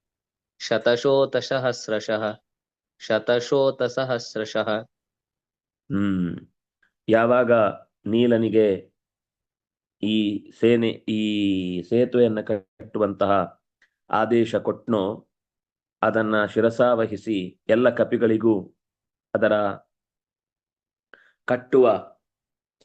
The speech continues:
Speaker 2: ವ್ಯವಸ್ಥೆಗೆ ಏನೇನ್ ಬೇಕು ಅನ್ನೋದನ್ನ ಹೇಳಿ ಕಪಿಗಳನ್ನ ಕಳುಹಿಸಿದ. ಆಗ ಅವ್ರು ಏನೇನ್ ತಂದ್ರು ಅನ್ನೋದನ್ನ ಹೇಳ್ತಾ ಇದ್ದಾರೆ. ಶೈಲೇಂದ್ರ-, ಶೈಲೇಂದ್ರಾನ್,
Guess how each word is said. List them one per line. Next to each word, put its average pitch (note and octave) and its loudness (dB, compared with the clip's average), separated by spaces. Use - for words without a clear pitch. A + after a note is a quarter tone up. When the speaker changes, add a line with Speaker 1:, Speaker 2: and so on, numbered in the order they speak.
Speaker 2:
ವ್ಯವಸ್ಥೆಗೆ B2+ 2
ಏನೇನ್ A#2+ -4
ಬೇಕು B2 -2
ಅನ್ನೋದನ್ನ A2 -6
ಹೇಳಿ C3 2
ಕಪಿಗಳನ್ನ A#2 -2
ಕಳುಹಿಸಿದ. B2 -2
ಆಗ C#3+ 4
ಅವ್ರು A#2+ 6
ಏನೇನ್ C#3+ 4
ತಂದ್ರು A#2+ 2
ಅನ್ನೋದನ್ನ A2+ -4
ಹೇಳ್ತಾ A2+ 0
ಇದ್ದಾರೆ. G2 -4
ಶೈಲೇಂದ್ರ-, A2 -2
ಶೈಲೇಂದ್ರಾನ್, A#2 -2